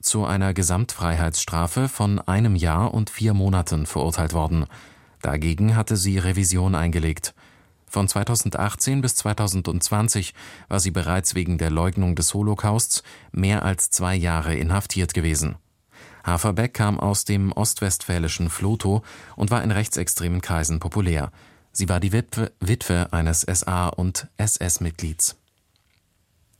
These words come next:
An der U-S-Westküste sind infolge extremer Niederschläge und Stürme mindestens zwei Menschen ums Leben gekommen. Wie die Behörden im U-S-Bundesstaat Washington meldeten,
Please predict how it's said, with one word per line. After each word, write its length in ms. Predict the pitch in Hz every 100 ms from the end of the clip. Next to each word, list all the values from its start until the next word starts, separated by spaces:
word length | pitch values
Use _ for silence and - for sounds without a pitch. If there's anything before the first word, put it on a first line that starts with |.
| - - - - - - _ _ -
An 140 | 107
der 240 | 110 120 123
U-S-Westküste 1040 | 117 120 - 104 117 - 98 82 - 76
sind 260 | 76 90 76
infolge 460 | 92 - 107 117
extremer 460 | 87 - - 104 95
Niederschläge 720 | 95 92 80 82 78 78 101
und 140 | 87 -
Stürme 460 | 98 95 104 113 - - -
mindestens 640 | 98 98 110 - 131 -
zwei 300 | - 101 101
Menschen 400 | 98 90 - 85
ums 200 | 76 90
Leben 220 | 95 90 90
gekommen. 460 | 82 90 78 69 - _ _ - - - -
Wie 100 | 80
die 80 |
Behörden 400 | 82 85 95 101
im 160 | 107 107
U-S-Bundesstaat 840 | 95 76 92 - 98 95 - 87 85
Washington 500 | 101 - 90 73 87
meldeten, 480 | 85 90 - 123